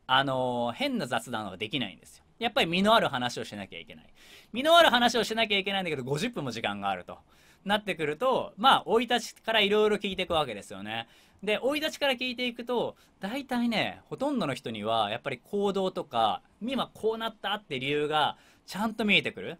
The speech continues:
子供の頃貧乏でした。子供の頃お金持ちでした。えー、中学校の時モテました、モテませんでした。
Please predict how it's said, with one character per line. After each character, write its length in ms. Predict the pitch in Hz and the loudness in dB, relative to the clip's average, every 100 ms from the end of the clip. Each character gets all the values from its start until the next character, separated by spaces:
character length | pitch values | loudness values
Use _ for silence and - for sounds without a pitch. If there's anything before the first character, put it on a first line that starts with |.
| _ | _
子 100 | 151 | -12
供 220 | 202 254 | -8 -6
の 80 | 254 | 2
頃 260 | 277 240 139 | 4 4 2
貧 240 | 160 180 | -4 -2
乏 140 | 156 | 0
で 140 | 139 123 | 0 -2
し 80 | 127 | -6
た。 100 | 107 | -8
子 100 | 165 | -6
供 140 | 202 | -6
の 60 | 208 | -4
頃 160 | 185 | -4
お 40 | 143 | -4
金 200 | 165 175 | -8 -8
持 120 | 156 | -8
ち 40 | |
で 120 | 139 | -8
し 100 | 127 | -8
た。 300 | 127 117 101 - - - | -4 -2 -2 -6 -20 -6
え 120 | 139 | -2
ー、 40 | 135 | -2
中 120 | 190 | 0
学 160 | 196 202 | 0 0
校 60 | |
の 80 | 151 | -4
時 160 | 135 127 | -4 -6
モ 140 | 127 | -6
テ 80 | 151 | -4
ま 100 | 151 | -4
し 40 | |
た、 60 | 131 | -4
モ 120 | 123 | -6
テ 80 | 147 | -6
ま 100 | 156 | -6
せ 140 | 170 | -8
ん 80 | 156 | -10
で 100 | 139 | -12
し 80 | - | -6
た。 320 | 123 117 | -2 0